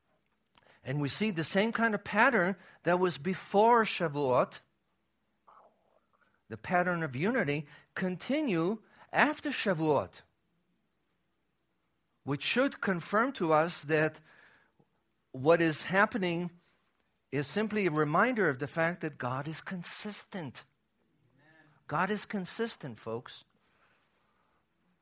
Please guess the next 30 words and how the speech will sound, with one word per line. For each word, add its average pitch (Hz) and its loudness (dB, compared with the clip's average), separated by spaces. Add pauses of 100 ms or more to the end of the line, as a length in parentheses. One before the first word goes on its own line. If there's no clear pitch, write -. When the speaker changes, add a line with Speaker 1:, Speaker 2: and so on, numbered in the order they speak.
(320)
Speaker 1:
He 147 -4
works 202 2 (640)
all 226 4
along, 233 8 (720)
and 139 -4
then 156 0
sometimes 208 2
it 147 -4
becomes 180 -2 (260)
a 123 2
whole 214 4
lot 202 2
more 180 0
obvious, 165 0 (1160)
but 143 0
at 156 -2
least 220 -6
part 202 2
of 139 -4
my 147 2
sanity, 123 -4 (100)
I 120 -2
don't 165 -4
know 180 0
about 139 -2
yours, 165 -4 (480)
part 208 2
of 214 -2
my 190 2
sanity 139 -2